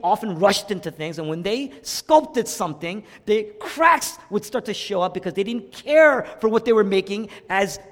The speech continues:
deeply, and they didn't have the skill to maintain it as richly, and so cracks would appear. And so what they did was to cover over their work, 'cause to scrap it all would be a waste of money. They would actually cover over these cracks by taking wax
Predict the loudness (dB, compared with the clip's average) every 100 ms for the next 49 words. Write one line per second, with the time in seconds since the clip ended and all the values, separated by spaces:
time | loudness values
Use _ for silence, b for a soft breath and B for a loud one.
0 | -2 6 6 4 -2 0 -2 -8 B B
1 | -4 -2 -4 -6 -6 -6 -6 -2 0 0
2 | 0 0 0 -4 -4 0 2 0 -2 -2
3 | -2 -2 2 2 2 -2 -4 -4 -4 B
4 | B 0 0 0 -6 -4 -4 -2 2 2
5 | 0 -4 -2 -2 -8 B B B -4 0
6 | 0 0 -4 -2 -4 -4 -8 -2 0 0
7 | -2 0 0 2 2 2 0 0 -8 -6
8 | -6 -6 -4 -4 -4 -2 0 0 -2 -2
9 | 0 2 4 2 2 -2 -2 -2 -2 -6
10 | B B 2 2 2 -6 -4 -8 -4 -2
11 | -2 -2 0 0 4 4 4 0 -2 -2
12 | -2 -8 -6 -4 -4 -10 B 0 0 0
13 | -8 -6 -2 -2 0 2 2 2 -4 -8